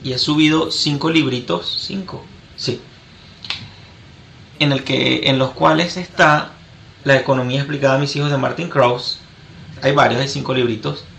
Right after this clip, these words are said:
pero me encantaría que le dieran un ojo al de La economía explicada a mis hijos de Martin Krause, de manera que, eh, más adelante podamos tener un club de lectura,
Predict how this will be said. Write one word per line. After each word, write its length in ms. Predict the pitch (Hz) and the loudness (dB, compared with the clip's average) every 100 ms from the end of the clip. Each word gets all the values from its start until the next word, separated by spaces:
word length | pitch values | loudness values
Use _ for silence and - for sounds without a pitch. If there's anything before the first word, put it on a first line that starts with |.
| - - - - - - - - - - | -20 -20 -20 -20 -20 -20 -20 -20 -20 -8
pero 140 | 127 120 | -4 -2
me 60 | |
encantaría 400 | 117 107 107 107 | -4 -4 -4 -4
que 80 | 139 | -4
le 220 | 123 - | -6 -6
dieran 340 | - 120 113 123 | -6 -4 -4 -2
un 100 | 123 | -4
ojo 380 | 123 135 139 - - - - - - - | -4 -4 -6 -10 -20 -20 -20 -20 -20 -8
al 160 | 127 127 | -4 2
de 100 | 135 | 4
La 100 | 123 | 4
economía 460 | 120 123 120 123 | 0 -2 0 0
explicada 420 | 135 139 135 120 127 | -2 -4 -2 0 2
a 20 | |
mis 220 | 135 - | 0 -2
hijos 500 | 123 127 143 - - - | -4 -2 -4 -4 -8 -4
de 80 | 123 | 2
Martin 380 | 120 120 139 | 2 2 -2
Krause, 520 | 139 139 117 98 - - - - - - - - | 2 6 6 4 -4 -12 -18 -20 -20 -20 -20 -6
de 220 | 131 175 | 4 6
manera 500 | 170 165 156 156 160 | 8 6 4 4 2
que, 460 | - 156 156 - - - - - - | -2 0 0 -4 -8 -20 -20 -20 -4
eh, 560 | 139 123 123 120 120 117 | 0 2 2 2 0 -2
más 180 | 120 147 | -2 0
adelante 400 | 156 160 170 151 | 2 2 2 0
podamos 400 | - 123 131 143 | -2 0 0 -4
tener 500 | 131 120 120 123 104 - - - - - | -4 -2 -2 -2 -6 -14 -20 -20 -20 -6
un 680 | 147 143 139 139 139 139 143 | 0 0 2 0 0 -2 -2
club 160 | 151 143 | -2 0
de 80 | 143 | 2
lectura, 760 | 147 - 185 170 156 151 - | 0 0 2 4 4 2 0